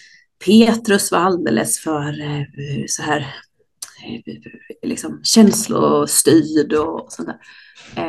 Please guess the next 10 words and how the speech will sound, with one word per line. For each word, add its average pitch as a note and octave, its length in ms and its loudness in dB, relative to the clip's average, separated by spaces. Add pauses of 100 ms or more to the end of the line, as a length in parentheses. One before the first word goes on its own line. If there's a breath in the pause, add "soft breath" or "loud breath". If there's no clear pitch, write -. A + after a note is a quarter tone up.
(100)
Eh, D#3+ 60 -6
men F3+ 240 0
de, F3+ 400 -2 (540)
det F3 180 0
var F3 100 2
ju F3 80 4
de E3 320 0
som E3 400 -4
var - 100 -4
utvalda. - 680 -2